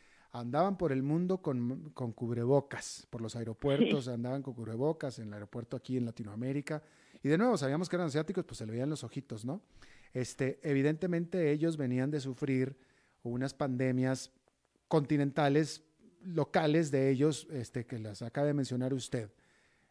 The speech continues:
Speaker 1: Este preámbulo es para la pregunta, usted como médico, ¿usted cree que ya el tapabocas se quedó ya en nuestra vida diaria por, por, por, por el, así como con los asiáticos para siempre?
Speaker 2: Eh, posiblemente por un tiempo sí.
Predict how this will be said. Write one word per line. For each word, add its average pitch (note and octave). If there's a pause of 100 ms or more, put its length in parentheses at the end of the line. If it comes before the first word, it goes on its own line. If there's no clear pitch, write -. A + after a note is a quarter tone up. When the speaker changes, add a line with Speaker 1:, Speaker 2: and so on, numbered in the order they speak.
(180)
Speaker 1:
Este D#3
preámbulo F3
es E3+
para F3
la D3
pregunta, C3+
usted D#3+ (160)
como B2+
médico, D3+ (220)
¿usted C#3+
cree D#3
que C3+ (520)
ya C#3
el B2
tapabocas B2+
se C#3
quedó B2
ya D3
en D#3
nuestra C3+
vida C#3
diaria D3
por, A#2+
por, A#2
por, A2+
por A2+
el, A2 (280)
así A2+
como D#3+
con A#2+
los A#2
asiáticos C3+
para A2+
siempre? F3+ (1080)
Speaker 2:
Eh, G#3+
posiblemente C#4
por B3
un B3+
tiempo B3+ (100)
sí. A3